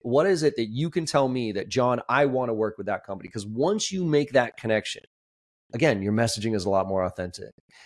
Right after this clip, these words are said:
And, and that's, and, uh, and I'll finish th-, this point with, with the values piece of this. I,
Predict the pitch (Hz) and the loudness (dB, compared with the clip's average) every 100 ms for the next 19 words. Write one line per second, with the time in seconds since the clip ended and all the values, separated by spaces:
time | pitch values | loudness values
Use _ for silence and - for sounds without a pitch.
0 | _ _ 135 135 - 123 123 131 - - | _ _ 0 2 2 2 2 0 -2 -2
1 | 113 110 101 107 101 - 139 131 - - | 0 0 0 0 0 0 0 0 -2 -8
2 | 113 98 104 101 107 - 113 98 104 101 | -10 -6 -6 0 -2 0 -2 -2 0 0
3 | 101 95 - - 98 92 95 117 120 98 | -2 -6 -16 -16 -14 -6 0 2 2 -4
4 | 87 - 90 - - - - - _ _ | -12 -16 -16 -18 -20 -20 -20 -20 _ _
5 | _ _ _ _ _ 113 120 | _ _ _ _ _ -2 0